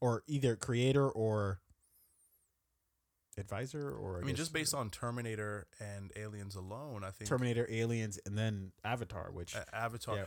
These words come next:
Speaker 2: Well,
Speaker 1: although
Speaker 2: is
Speaker 1: we
Speaker 2: Avatar
Speaker 1: haven't
Speaker 2: a fran-, it's not a franchise
Speaker 1: Not
Speaker 2: yet.
Speaker 1: yet, not yet. But it's, they've already signed on to, like, five movies, so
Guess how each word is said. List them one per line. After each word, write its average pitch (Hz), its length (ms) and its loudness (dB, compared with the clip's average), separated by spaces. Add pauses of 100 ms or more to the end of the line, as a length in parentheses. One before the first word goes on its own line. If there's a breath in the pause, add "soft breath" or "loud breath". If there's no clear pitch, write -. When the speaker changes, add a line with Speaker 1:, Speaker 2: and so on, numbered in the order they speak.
(120)
Speaker 2:
Well, 135 100 0
Speaker 1:
although 120 100 4
Speaker 2:
is 120 60 6
Speaker 1:
we 120 60 2
Speaker 2:
Avatar 131 380 6
Speaker 1:
haven't 123 120 2
Speaker 2:
a - 20 -4
fran-, 127 180 -2
it's 104 140 0
not 147 120 -4
a 127 40 -6
franchise 104 560 -4
Speaker 1:
Not 107 180 2
Speaker 2:
yet. 95 80 2
Speaker 1:
yet, - 320 -2
not 101 180 2
yet. 85 180 -4
But 87 220 -2
it's, - 420 -4
they've 117 160 2
already 131 260 0
signed 120 340 -2
on 104 200 2
to, 113 120 0
like, 92 200 2
five 101 240 2
movies, 92 320 0
so 98 220 2